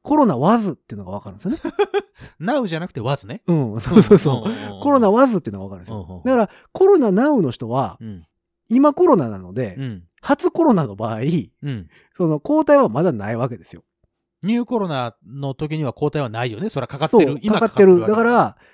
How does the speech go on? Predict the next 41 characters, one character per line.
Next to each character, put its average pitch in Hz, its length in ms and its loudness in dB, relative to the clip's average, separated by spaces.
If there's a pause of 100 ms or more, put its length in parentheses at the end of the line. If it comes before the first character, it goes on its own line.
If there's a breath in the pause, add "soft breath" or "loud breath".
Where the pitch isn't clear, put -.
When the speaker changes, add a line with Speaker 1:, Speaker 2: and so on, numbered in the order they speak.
(140 soft breath)
Speaker 1:
ら、 180 140 0
え 175 40 2
っ - 40 0
と、 151 420 0 (1800)
コ 320 160 0
ロ 330 140 4
ナ 170 160 2
ナ 226 260 2
ウ 202 300 2
だ 135 160 -6
と 107 120 -16
し - 120 -12
て、 165 300 0
Speaker 2:
う 131 40 -10
ん。 107 260 -8
Speaker 1:
も 262 160 -2
し 226 180 -4
ニ 240 120 -2
ー 247 60 0
ナ 185 60 -2
さ 139 80 -6
ん - 20 -10
が 113 60 -10
今 113 140 -10
コ 226 140 -4
ロ 220 80 0
ナ 113 140 -6
ナ 139 180 -2
ウ 139 80 -4
だ - 120 -20
と - 100 -20
し - 80 -20
て、 92 240 -16
Speaker 2:
は 123 100 -4
い、 120 60 -6
僕 110 220 -8
コ 117 100 -12
ロ 104 80 -12
ナ 98 100 -16
ナ 120 180 -8
ウ。 92 100 -16